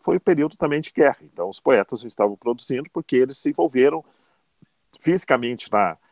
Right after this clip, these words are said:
na guerra contra o colonialismo, né, em terras africanas. E esse poeta, ele tem uma abordagem bastante interessante de temas também. Eu havia dito inicialmente que ele tem uma baixa produção.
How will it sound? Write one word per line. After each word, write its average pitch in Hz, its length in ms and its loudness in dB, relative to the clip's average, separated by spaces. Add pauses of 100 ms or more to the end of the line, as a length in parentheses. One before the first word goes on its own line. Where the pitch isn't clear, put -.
(140)
na 98 160 0
guerra 104 340 -2
contra 117 260 -8
o - 40 -10
colonialismo, 110 720 -2
né, 85 280 -10
em 82 140 -10
terras 95 560 0
africanas. 101 720 0 (440)
E 143 100 6
esse 202 180 2
poeta, 104 640 0 (520)
ele 160 180 0
tem 147 320 0
uma 160 140 -4
abordagem 135 480 -2
bastante 135 340 -10
interessante 139 500 -8
de 156 120 -8
temas 147 400 0
também. 98 400 -4 (420)
Eu 107 160 4
havia 107 240 2
dito 101 240 -8
inicialmente 92 540 -8
que - 40 -6
ele 85 120 -8
tem 135 180 2
uma 127 160 0
baixa 92 300 0
produção. 113 500 -2